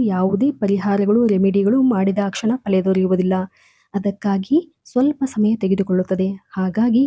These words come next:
ಎಲ್ಲವನ್ನೂ ಶ್ರದ್ಧಾ ಭಕ್ತಿಯಿಂದ ಮಾಡಿ, ನಂಬಿಕೆಯಿಂದ ಮಾಡಿ, ಖಂಡಿತ ನಿಮ್ಮ ಜೀವನದಲ್ಲಿ ಬದಲಾವಣೆಯನ್ನು ಕಾಣುತ್ತೀರಿ. ಬರಲಿರುವ ದಿನಗಳು ನೆಮ್ಮದಿಯನ್ನು ತರುತ್ತವೆ, ಸಂತೋಷವನ್ನು ತರುತ್ತವೆ, ಸಮೃದ್ಧಿಯನ್ನು ಹೆಚ್ಚಿಸುತ್ತದೆ. ಹಾಗಾಗಿ ತಪ್ಪದೆ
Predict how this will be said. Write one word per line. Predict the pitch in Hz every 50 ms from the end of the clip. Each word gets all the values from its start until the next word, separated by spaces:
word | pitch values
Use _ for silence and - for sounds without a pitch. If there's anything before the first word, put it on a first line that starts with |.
| 262 - -
ಎಲ್ಲವನ್ನೂ | 185 180 180 190 202 202 208 202 208 247 294
ಶ್ರದ್ಧಾ | 285 - - 196 175 175 185 196 196
ಭಕ್ತಿಯಿಂದ | 190 196 190 - _ - 254 226 214 208 226
ಮಾಡಿ, | 208 196 190 185 185 190 185 180 - _ _ _ _ _ _ -
ನಂಬಿಕೆಯಿಂದ | 185 180 185 190 196 226 - 226 220 208 202 208 214 196
ಮಾಡಿ, | 190 190 190 175 185 190 175 - _
ಖಂಡಿತ | - 240 254 247 269 262 254 247 247
ನಿಮ್ಮ | 233 214 202 202
ಜೀವನದಲ್ಲಿ | 196 185 - 196 196 190 190 180 196 214 226
ಬದಲಾವಣೆಯನ್ನು | 190 175 180 175 185 202 208 214 208 196 196 196 202 247 247
ಕಾಣುತ್ತೀರಿ. | - 196 185 185 180 - - 180 180 180 185 180 180 - _ _ _
ಬರಲಿರುವ | - 190 190 202 214 208 208 202 202 202 208
ದಿನಗಳು | 190 185 190 190 190 190 220 262 262 262 269
ನೆಮ್ಮದಿಯನ್ನು | 247 208 196 196 208 220 220 208 208 220 254 247
ತರುತ್ತವೆ, | - 196 185 190 - - 190 190 190 185 -
ಸಂತೋಷವನ್ನು | - - 185 185 180 - 196 202 190 - 202 196 202 -
ತರುತ್ತವೆ, | - - 190 196 190 - 226 254 330 -
ಸಮೃದ್ಧಿಯನ್ನು | - - 208 202 208 214 233 202 220 220 220 226 262 294
ಹೆಚ್ಚಿಸುತ್ತದೆ. | - - _ - 190 - 208 - - 180 190 185 185 185 _ _ _ _ _ _ _ _ _ _
ಹಾಗಾಗಿ | - 190 190 180 202 202 208 208 220 269 277 -
ತಪ್ಪದೆ | - - 202 - _ - 220 208